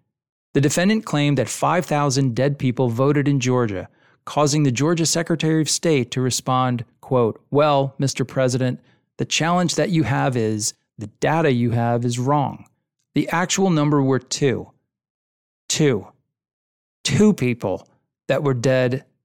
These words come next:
and that voted. And so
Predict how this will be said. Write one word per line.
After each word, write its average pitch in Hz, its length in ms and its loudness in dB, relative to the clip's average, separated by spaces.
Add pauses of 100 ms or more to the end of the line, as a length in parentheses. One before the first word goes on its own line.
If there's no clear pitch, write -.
(140)
and 135 160 2
that 120 180 0
voted. 104 440 -4 (640)
And 139 140 0
so 131 460 2